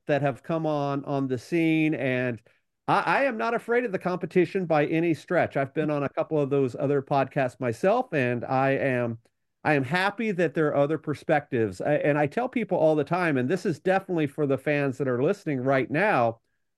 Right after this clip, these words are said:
you know, there are hundreds of ways to follow, uh, the National Football League or the National Hockey League or, or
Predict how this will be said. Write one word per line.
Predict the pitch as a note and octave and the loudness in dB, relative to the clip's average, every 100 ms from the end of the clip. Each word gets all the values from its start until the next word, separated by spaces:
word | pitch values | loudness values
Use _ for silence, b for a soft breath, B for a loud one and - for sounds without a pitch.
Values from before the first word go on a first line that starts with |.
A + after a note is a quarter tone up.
| - | -4
you | G3 | 0
know, | F#3+ | 0
there | D3+ A3 C4 - | 2 2 2 0
are | G#3 G3+ | -2 -2
hundreds | C#3 - A#3 B3 A#3 G3 D3+ - | -6 -6 -4 -2 0 2 0 -2
of | E3 C#3+ | -2 -2
ways | D3+ D#3 C#3+ C#3+ - | 0 0 2 -2 -6
to | D3 | -10
follow, | - D3 C#3 C3+ C3+ B2 A#2 _ _ _ _ | -2 2 2 4 4 2 -2 _ _ _ _
uh, | C3+ C3 | 0 2
the | B2 | 2
National | B2+ C3+ C3 C3+ | 2 0 0 -8
Football | A2+ D#3+ - A#2+ A2 | -4 -4 2 2 4
League | A2 G2+ F#2 | 2 0 0
or | C3 B2+ | 0 0
the | B2+ | 0
National | C3+ - B2+ | -2 -2 -2
Hockey | B2+ B2 C3 | -2 -2 -2
League | A2 G#2+ G#2+ | 0 -2 0
or, | A2 G#2+ - | 0 -2 -2
or | B2+ A#2+ A#2 A2+ - | -2 0 0 -2 -6